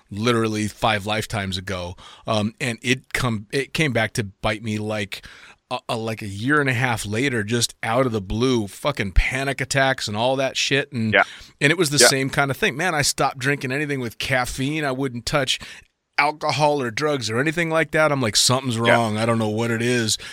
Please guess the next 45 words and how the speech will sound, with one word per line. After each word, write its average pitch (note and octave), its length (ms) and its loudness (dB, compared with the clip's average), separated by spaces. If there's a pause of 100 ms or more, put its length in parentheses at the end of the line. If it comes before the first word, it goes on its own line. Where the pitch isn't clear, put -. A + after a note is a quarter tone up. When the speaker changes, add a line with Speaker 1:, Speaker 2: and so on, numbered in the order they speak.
(260)
Speaker 1:
And D3+ 100 2
I C3+ 40 4
couldn't C#3 300 2
Speaker 2:
Yeah, - 80 -8
Speaker 1:
figure F#2 180 6
Speaker 2:
yeah, B2 140 8
Speaker 1:
out A#2+ 80 2
Speaker 2:
yeah. A2+ 40 0
Speaker 1:
what A2+ 120 2
it A2 100 0
was. D#3+ 480 2
And B2 480 0 (240)
skydiving D#3 520 0
kind D3 320 0
of C3+ 120 0
helped C3 200 2
me B2 80 -4
out A#2+ 140 -4
with A2+ 140 -6
that A#2 120 -4
as G2+ 140 -6
well, C#3 300 0
'cause A2+ 360 -4
I A#2 120 0
was E3 320 -2 (320)
scared A#2 540 2
as A#2+ 120 0
fuck D3 320 -2
of A2+ 120 -6
the G#2+ 140 -4
idea G#2+ 300 -4
of G#2+ 100 -6
going A2 280 -2
out A2 120 -6
and G#2+ 80 -6
making A2 320 -4
a G2 60 -6
jump. A#2 320 -4
But A2 120 -12
you G2+ 100 -10
do B2+ 180 -6
something D#3+ 360 -2
that G#2+ 100 -6
scares A2 420 -4
you, G3+ 220 -8